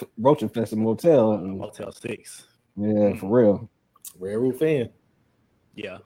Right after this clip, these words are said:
Speaker 2: yeah. Like I said, that's why I can't be a, a, a salesman.
Speaker 1: See, I hear that, but I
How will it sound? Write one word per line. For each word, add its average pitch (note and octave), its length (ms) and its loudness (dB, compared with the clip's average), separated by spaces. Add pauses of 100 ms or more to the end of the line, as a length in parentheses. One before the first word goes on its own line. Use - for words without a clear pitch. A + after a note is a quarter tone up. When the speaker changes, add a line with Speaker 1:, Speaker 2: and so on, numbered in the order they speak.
(260)
Speaker 2:
yeah. F#2 300 -20 (440)
Like A#2+ 120 -12
I - 20 -14
said, G#2 160 -16
that's G2+ 120 -14
why G#2 100 -10
I - 20 -10
can't G2+ 180 -18
be G2+ 60 -12
a, F#2+ 80 -14 (180)
a, - 240 -18 (140)
a F#2+ 80 -20
salesman. F2 540 -16 (920)
Speaker 1:
See, D4 160 6
I A4 120 8
hear A3 180 8
that, A3 200 8
but E3 100 8
I G3 60 6